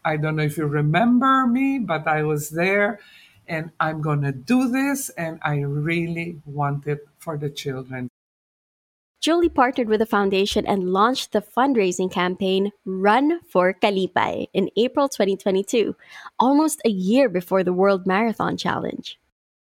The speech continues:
Speaker 1: And then we, when I let the children know, oh my God, of course, it's hard to believe. Nobody wanted to believe. The kids said, "No way." I said, "Believe me,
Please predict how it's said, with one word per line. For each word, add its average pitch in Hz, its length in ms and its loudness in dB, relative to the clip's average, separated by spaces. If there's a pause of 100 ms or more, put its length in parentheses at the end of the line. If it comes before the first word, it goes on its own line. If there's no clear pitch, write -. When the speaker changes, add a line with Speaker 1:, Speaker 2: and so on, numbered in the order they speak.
(560)
Speaker 1:
And 185 120 -6
then 180 280 -2
we, 180 480 -2 (180)
when 170 220 -4
I 240 140 0
let 202 300 0
the 175 100 -4
children 151 680 -4
know, 143 380 -4 (100)
oh 160 160 -6
my 143 220 -4
God, 131 420 -10 (500)
of - 160 -4
course, 330 320 0 (100)
it's 285 200 -6
hard 311 300 2
to 330 80 -4
believe. 294 520 -2
Nobody 349 460 -4
wanted 339 380 -4
to 349 120 -2
believe. 349 320 0
The 339 160 -8
kids 359 320 -6
said, 392 240 -6
"No 370 160 -6 (160)
way." 381 400 -10 (460)
I 190 140 -4
said, 185 360 -6 (280)
"Believe 254 520 0
me, 302 240 -4